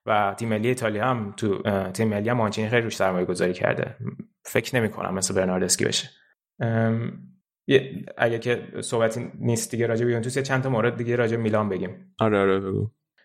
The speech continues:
Speaker 1: ام، میلان، ام، حالا گفتم که کیار، ام، زوجش همیشه ثابت نیست و یعنی، ام، مثل خودش،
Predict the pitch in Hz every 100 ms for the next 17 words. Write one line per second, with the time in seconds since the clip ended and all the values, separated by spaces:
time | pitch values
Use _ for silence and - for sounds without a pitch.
0 | _ 139 120 117 117 - 127 131 139 165
1 | 160 127 117 113 110 123 139 135 151 135
2 | 131 120 123 - 123 120 120 117 117 113
3 | 110 107 - - 120 113 113 - 120 117
4 | 110 117 110 - - - 113 110 113 110
5 | 117 107 101 101 - 113 113 110 - 104
6 | 95 - 113 - 120 113 110 -